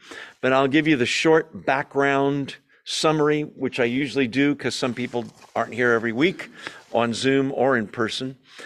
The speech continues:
Matthew is one of the four Gospels. It's a biography of Jesus, who he was and what he did, and Matthew has an agenda, like many writers do.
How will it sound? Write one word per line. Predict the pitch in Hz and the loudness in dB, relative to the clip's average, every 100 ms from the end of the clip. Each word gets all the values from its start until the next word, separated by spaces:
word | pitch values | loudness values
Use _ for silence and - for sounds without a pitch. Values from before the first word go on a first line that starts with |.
| - - - - _ - _ _ _ _ | -20 -20 -20 -20 _ -20 _ _ _ _
Matthew | 135 160 175 180 180 | 0 2 2 2 4
is | 180 147 117 | 4 2 2
one | 139 | 2
of | 131 | 2
the | 120 | 2
four | - 131 110 | 2 2 4
Gospels. | 131 180 - 175 180 139 | 2 2 0 0 0 -2
It's | - - | -2 -2
a | |
biography | - 107 104 120 147 143 - 151 | 0 2 2 2 0 -2 0 0
of | 117 | 0
Jesus, | 104 165 156 165 - | -2 -2 -2 -4 -4
who | - 143 | -2 0
he | 139 131 | 2 0
was | 123 147 175 151 | 2 4 2 2
and | 139 127 | -2 0
what | 123 | -2
he | 123 | -2
did, | 110 160 180 | 0 4 4
and | 151 131 | 4 2
Matthew | 139 170 - 170 | 0 0 0 -2
has | 139 139 131 | 0 -2 0
an | 160 | -2
agenda, | 151 131 185 208 139 92 - _ _ _ _ - - - - | -2 2 2 4 0 -2 -10 _ _ _ _ -20 -20 -12 0
like | 123 120 | 0 2
many | 147 151 | 2 2
writers | 143 143 143 147 123 | 2 2 4 0 0
do. | 139 151 98 | 4 4 2